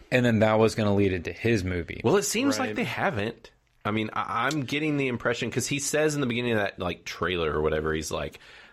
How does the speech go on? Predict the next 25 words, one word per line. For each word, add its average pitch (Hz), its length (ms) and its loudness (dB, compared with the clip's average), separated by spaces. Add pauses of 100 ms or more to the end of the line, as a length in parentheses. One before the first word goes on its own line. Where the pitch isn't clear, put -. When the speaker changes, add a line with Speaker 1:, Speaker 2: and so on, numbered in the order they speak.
(140)
Speaker 2:
"I 87 80 -2
didn't 98 380 -2
think 92 380 -6
it 90 100 -6
would 82 180 -2
mess 82 380 -2
things 80 320 -4
up 80 220 -6
this - 180 -8
bad. 80 640 -8
Like, - 180 -8
I 85 40 -6
didn't 82 280 -6
think 80 140 -6
it 80 80 -6
would 78 120 -10
cause 82 400 -2
this." 80 320 -4 (580)
And 85 680 -4 (520)
he 104 160 -4
says, 95 720 2
and 92 260 -4 (500)
Wanda 98 680 2
says, 85 1080 -2 (160)
uh, 82 720 -6